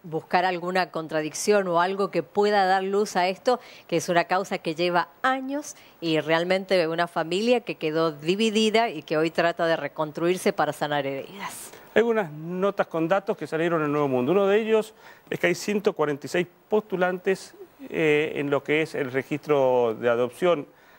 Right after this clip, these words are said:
Speaker 2: en San Juan. En cantidad es el que tiene mayor cantidad de, de postulantes en Cuyo.
Speaker 1: Exactamente, y lo que también reflejaban que hay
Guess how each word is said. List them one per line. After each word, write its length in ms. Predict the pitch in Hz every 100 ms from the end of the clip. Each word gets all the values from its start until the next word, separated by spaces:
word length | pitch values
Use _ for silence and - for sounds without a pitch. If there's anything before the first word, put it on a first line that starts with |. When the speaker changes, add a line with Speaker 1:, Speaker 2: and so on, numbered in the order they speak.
| _
Speaker 2:
en 140 | 156 151
San 180 | 160 151
Juan. 320 | 214 226 - _ _ _ _ _ _
En 220 | 190 208 185
cantidad 720 | 156 143 127 139 170 190 - -
es 400 | 143 143 - -
el 420 | - 131 131 123
que 100 | -
tiene 220 | - 156 151
mayor 240 | 139 151
cantidad 400 | 151 131 147 156
de, 180 | 151 139
de 120 | 123
postulantes 640 | - 127 131 131 147 147
en 100 | 131
Cuyo. 360 | 117 98 82 80 - - - -
Speaker 1:
Exactamente, 580 | 202 165 180 170 160 151
y 40 | 160
lo 180 | 180 175
que 200 | 214 240
también 520 | - 175 160 170 202
reflejaban 640 | 202 196 180 196 196 220 - - -
que 120 | 226
hay 180 | 214